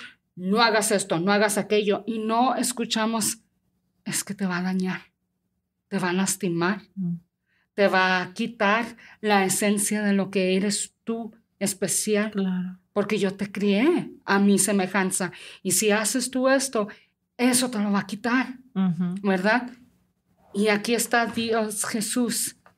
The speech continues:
Speaker 1: Jesús no dijo, "Oye", o "Habla", dijo, "Ábrete".
Speaker 2: Ujú.
Speaker 1: Y eso es lo que hizo Jesús, abrió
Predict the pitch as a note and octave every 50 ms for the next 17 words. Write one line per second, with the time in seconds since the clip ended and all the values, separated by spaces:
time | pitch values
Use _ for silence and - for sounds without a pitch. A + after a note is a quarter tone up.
0 | _ _ - A3+ A3 A3 C4+ D4+ D#4 D#4 D4+ F4 F4 E4+ E4 D4+ D4 C#4+ C#4 B3+
1 | - - C4 B3 B3 B3 - - - _ _ _ _ - A3 A#3 A#3+ - A#3 A3+
2 | F3+ E3+ - - - _ _ _ _ _ _ _ _ _ - G#3 G3+ - - -
3 | F3+ F#3+ F#3 F#3 E3+ D#3 D#3 D#3+ D#3+ - _ _ _ _ _ _ - F#3 G#3 G3+
4 | G3+ - G#3 G3+ G3+ G#3 - - _ _ _ _ _ _ _ _ _ _ _ _
5 | _ - F#3+ G3+ A3 G#3 G#3+ A3 G#3+ G3+ G#3 - - G3 E3 D#3+ D#3+ - _ _
6 | _ - G3+ G3+ G3 G3 F#3+ F#3 F3 - - F3+ E3+ E3+ F3 F3 F3 E3+ - -
7 | - - - _ _ - G#3 G#3+ A3 A3 G#3+ B3+ B3 A#3+ B3 A#3+ B3 B3 A#3 A#3+
8 | A#3+ A#3 - A#3+ G#3 - G#3 G3+ - - A#3+ C4 C4 A3 - - - - _ _
9 | - G#3+ A3+ A3+ G#3 B3+ G3+ A3+ A3+ B3+ C4+ D4 D#4+ D#4+ D4 G3+ D#3 -